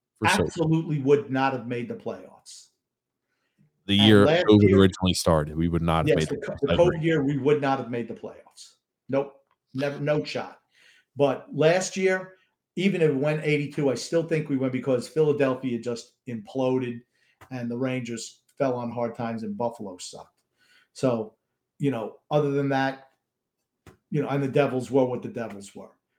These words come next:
Speaker 2: But, uh, in the covid year, we were not even making the playoffs.
Speaker 1: Uh, Paul O C there said, "Rangers will make the playoffs. They might even have a better season than us if we do not get Tarasenko. I think Washington might not make it."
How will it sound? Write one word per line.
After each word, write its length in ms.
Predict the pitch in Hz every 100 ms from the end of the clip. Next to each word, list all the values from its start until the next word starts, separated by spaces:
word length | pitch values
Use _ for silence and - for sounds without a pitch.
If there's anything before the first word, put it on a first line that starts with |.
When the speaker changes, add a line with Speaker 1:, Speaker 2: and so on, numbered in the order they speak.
| _
Speaker 2:
But, 280 | 127 117 - _ 135
uh, 200 | 110 104
in 100 | 131
the 80 | 113
covid 400 | - 160 151 143
year, 300 | 147 139 127
we 120 | 131
were 200 | 127 131
not 200 | 123 120
even 280 | 117 113 110
making 360 | 113 107 110 101
the 60 |
playoffs. 720 | 98 - - _ _ - - _ _ - - - - - -
Speaker 1:
Uh, 260 | 90 85
Paul 280 | - 95 107
O 60 | 101
C 260 | - 120 107
there 220 | 101 92
said, 320 | - 92 90
"Rangers 580 | 90 87 101 123 127 113
will 80 | 95
make 180 | 92 -
the 100 | -
playoffs. 480 | 85 87 87 90 -
They 160 | 92
might 260 | 90 90 127
even 200 | 127 95
have 100 | 98
a 80 | 82
better 320 | 82 87 98
season 420 | - 98 92 90
than 180 | 87 87
us 380 | 101 117 101 -
if 200 | 82 -
we 100 | 95
do 140 | 104
not 220 | 80 82 87
get 120 | 82
Tarasenko. 560 | 85 85 - 107 82
I 40 | 82
think 220 | - 110
Washington 600 | 85 92 110 95 87 82
might 300 | 82 85 101
not 280 | 107 90 -
make 320 | 82 101 -
it." 100 | -